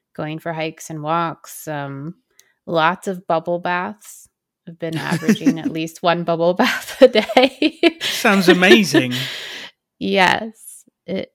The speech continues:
Speaker 1: it is. And, um, I didn't have the space for that before. So, and I'm a mom too. So that's a big part of my life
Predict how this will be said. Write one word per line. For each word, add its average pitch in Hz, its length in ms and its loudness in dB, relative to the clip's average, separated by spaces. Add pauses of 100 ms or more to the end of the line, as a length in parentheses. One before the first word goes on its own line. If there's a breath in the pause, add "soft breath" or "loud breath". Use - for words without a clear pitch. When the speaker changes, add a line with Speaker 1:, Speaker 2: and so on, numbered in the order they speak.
(120)
Speaker 1:
it 180 160 -2
is. 180 540 -4
And, 170 400 -8 (160)
um, 160 500 -8
I 170 120 0
didn't 180 180 0
have 160 200 -6
the 156 120 -8
space 156 360 -14
for 151 200 -12
that 107 320 -10 (140)
before. 160 600 -10 (460)
So, 156 520 -16 (320)
and 190 160 -2
I'm 185 180 0
a 170 60 -4
mom 156 500 -6 (160)
too. 160 400 -6
So 151 480 -6 (800 soft breath)
that's - 260 -6
a 170 80 -10 (220)
big 165 200 -4
part 156 240 0
of 156 160 -8
my 151 140 -8
life 156 400 -12